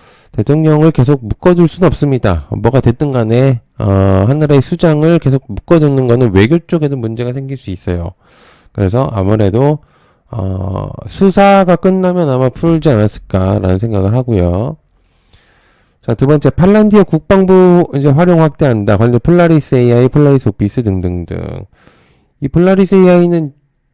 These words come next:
영상도 따로 만들었었죠. 오늘도 많이 올라갔고. 어, 팔란티어에서 미국 국방부와 업무를 확대한다는 내용이 있습니다. 어, 안드릴 인더스트리하고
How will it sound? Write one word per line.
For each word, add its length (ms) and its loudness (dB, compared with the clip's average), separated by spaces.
영상도 400 -4
따로 240 0
만들었었죠. 880 2
오늘도 380 0
많이 200 0
올라갔고. 720 -4
어, 240 -8
팔란티어에서 640 2
미국 240 2
국방부와 1160 2
업무를 340 4
확대한다는 580 0
내용이 300 0
있습니다. 800 -2
어, 640 -2
안드릴 640 4
인더스트리하고 1400 0